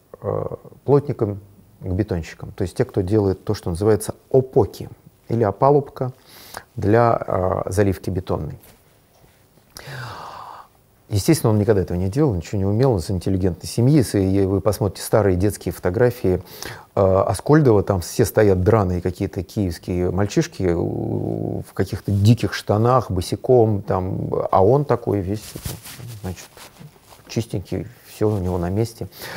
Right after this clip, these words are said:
Вот, никогда он плотницким делом не занимался. Значит, надо сказать, что это была девятая пятилетка,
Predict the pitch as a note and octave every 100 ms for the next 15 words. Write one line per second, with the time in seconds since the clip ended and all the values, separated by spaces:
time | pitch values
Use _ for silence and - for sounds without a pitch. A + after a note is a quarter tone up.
0 | D3+ C#3 A#2 - G#2 G2+ - - G2 G2
1 | F#2+ F#2 G2+ G2+ F#2+ G#2+ G2+ F#2+ - F2+
2 | E2+ G#2+ F#2+ F#2 F2+ F2 D#2 D#2+ - -
3 | _ _ _ _ _ _ _ _ _ _
4 | - - B2 A2+ - - - - F#2+ G#2+
5 | B2 - C#3 - - A#2+ C3 D3+ - D3
6 | C#3 - - C3 A#2+ A#2 B2 A2 A#2+ B2+
7 | G2+ G#2+ G#2+ - B2+ F3 F3 -